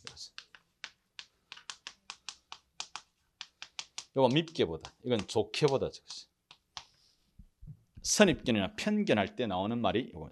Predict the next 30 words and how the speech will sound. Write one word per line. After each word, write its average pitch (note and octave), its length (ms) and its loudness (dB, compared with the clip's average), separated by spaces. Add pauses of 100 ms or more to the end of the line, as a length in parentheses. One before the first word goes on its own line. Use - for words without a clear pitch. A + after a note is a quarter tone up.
백안시, A#2+ 580 4 (100)
눈이 C#3 260 4
하얗죠. - 680 0 (500)
흰자가 G#3+ 420 6
많다는 G#2+ 360 4
말은 G#2 200 6
아시겠어요? G2+ 520 -4 (600)
백안시가 D#3+ 500 4
요거 C#3+ 180 4
보죠. A#2 220 -2
이렇게 F#3 220 0
사람을 D3 320 2
볼 A2 200 2
때 B2+ 240 -4 (100)
이렇게 G3 320 0
흘겨보면 D#3 420 0
어떻게 F2+ 140 -6
됩니까? G#2+ 320 -4 (100)
이렇게 C3 340 0
흰자가 G3+ 340 2
많아지죠. F2+ 360 -4
예, F2+ 100 -10
그걸 C#3 340 0
얘기한 E2 220 -8
거겠어요. - 240 -20 (1300)
그 - 60 -2
다음 F#3 180 10 (180)
<clears throat> G3+ 400 12 (680)
삼 C3 340 6
번 F#2+ 280 4